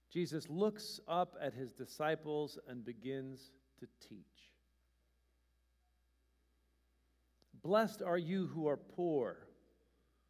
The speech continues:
who are hungry, who weep, who are hated, excluded,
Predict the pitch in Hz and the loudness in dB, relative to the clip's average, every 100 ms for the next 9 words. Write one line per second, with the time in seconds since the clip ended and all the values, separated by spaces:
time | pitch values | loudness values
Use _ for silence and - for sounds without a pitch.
0 | _ _ - 147 127 - 180 175 - - | _ _ -2 0 0 -6 -6 -6 -10 -18
1 | - _ _ _ _ _ _ _ _ _ | -18 _ _ _ _ _ _ _ _ _
2 | _ - 165 120 151 156 - - - - | _ -4 -4 -4 -10 -12 -14 -20 -20 -20
3 | _ _ _ _ _ _ _ - 170 160 | _ _ _ _ _ _ _ -2 4 4
4 | 127 - 208 165 123 127 - - - 160 | 2 0 2 4 2 0 -6 -10 -4 -4
5 | - - 196 196 165 131 113 | -4 -8 -2 0 2 0 -2